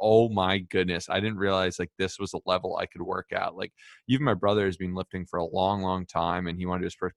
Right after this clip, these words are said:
powerlifting meet, so I made him a program, and it just really shocked him. You know, he's like, "Oh my goodness, there are tools here I will use for the rest of my journey," because you realize the potential you can actually work at when you do something like a powerlifting program or something based in that. It just absolutely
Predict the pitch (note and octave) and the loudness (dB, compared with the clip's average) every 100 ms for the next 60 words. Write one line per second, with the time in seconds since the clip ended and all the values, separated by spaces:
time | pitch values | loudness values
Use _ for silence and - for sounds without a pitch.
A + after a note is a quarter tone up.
0 | - F2+ F#2 F#2+ F#2 G2 - F2 F2 F2+ | -2 0 0 -4 -4 -4 -4 -4 -2 -4
1 | E2 - G#2+ A2 G2 F2 E2+ _ - - | -6 -2 0 2 0 -2 -4 _ -14 -2
2 | G2 A#2+ D3 - A2 G#2 F2 - F#2 G2+ | 0 2 0 0 2 2 2 2 4 4
3 | F2 E2+ E2+ E2 F2+ - E2 F#2 G2+ D#2+ | 0 -4 -2 -2 -4 -6 -4 -2 -2 -4
4 | - F#2 E2+ - G2 G2 - G2 F#2+ - | -6 -4 -4 -2 -2 -2 -2 -4 -4 -4
5 | F2 F2 C#2+ F2 E2+ E2+ E2+ F2+ E2 - | -2 0 0 -2 -4 -12 -6 -6 -6 -10
6 | D#2+ D#2+ E2+ E2+ - F2 E2 E2+ F2+ F2 | -10 -4 -2 -4 -6 -10 -10 -6 -6 -6
7 | F2 E2+ F2 F2 - - _ A2 B2 A2+ | -12 -12 -12 -12 -16 -20 _ -2 2 6
8 | A2+ G2+ F#2 - - - - G2 F2+ F2 | 6 6 4 -2 -16 -12 -8 -6 -6 -8
9 | - E2+ E2+ - F2+ F2+ - F2+ E2 F2+ | -4 -4 -4 -6 -6 -6 -2 0 0 -2
10 | F2+ F2+ - F#2+ F#2+ F#2 - - E2 F2 | -4 -4 -6 -10 -10 -12 -16 -4 0 2
11 | F#2 - F#2 F#2 - - _ - G2 F#2 | 0 -4 -6 -8 -12 -20 _ -4 -2 0
12 | F#2 F#2 F2+ F2 - F#2 F#2 E2+ F2+ F2+ | 0 0 0 -4 -4 -6 -6 -4 0 0
13 | - E2+ E2+ F2 F2+ F#2 A2 - F2+ F#2+ | -2 -6 -2 0 0 -2 -6 -6 0 0
14 | G#2+ A#2+ G#2 | -2 -8 -8